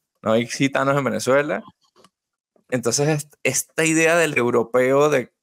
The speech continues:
Kazajistán ahí, o sea, de Europa del Este hacia allá, esto es Asia, este, para los gringos es una vaina, o para los americanos es una vaina totalmente marciana, pero en Europa tú podías ente-, o sea, te podía hacer más gracia incluso esta película,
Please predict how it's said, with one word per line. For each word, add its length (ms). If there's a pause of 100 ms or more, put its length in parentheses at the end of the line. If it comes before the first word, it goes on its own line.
(140)
Kazajistán 960
ahí, 320
o 60
sea, 160
de 80
Europa 400
del 180
Este 380
hacia 320
allá, 240
esto 160
es 80
Asia, 320 (600)
este, 840 (1400)
para 200
los 160
gringos 320
es 100
una 160
vaina, 340
o 140
para 140
los 100
americanos 400
es 60
una 100
vaina 160
totalmente 680
marciana, 640 (480)
pero 200
en 80
Europa 600 (600)
tú 360
podías 640
ente-, 200
o 100
sea, 200
te 120
podía 220
hacer 200
más 140
gracia 300
incluso 500
esta 200
película, 400